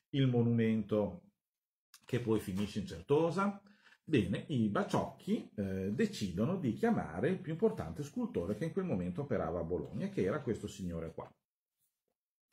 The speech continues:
Che era Cincinnato Baruzzi. Eh, anche lui è ovviamente uno dei grandi eredi,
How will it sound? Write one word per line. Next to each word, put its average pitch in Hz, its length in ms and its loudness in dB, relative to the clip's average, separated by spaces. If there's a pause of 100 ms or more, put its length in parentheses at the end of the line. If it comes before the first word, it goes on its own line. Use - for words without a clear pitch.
(560)
Che 147 60 2
era 123 260 4
Cincinnato 107 680 0
Baruzzi. 85 600 -6 (540)
Eh, 107 300 -2
anche 101 340 -4
lui 120 640 4
è 98 260 -6
ovviamente 107 520 0
uno 123 380 2
dei 95 200 -2
grandi 104 540 0
eredi, 104 720 2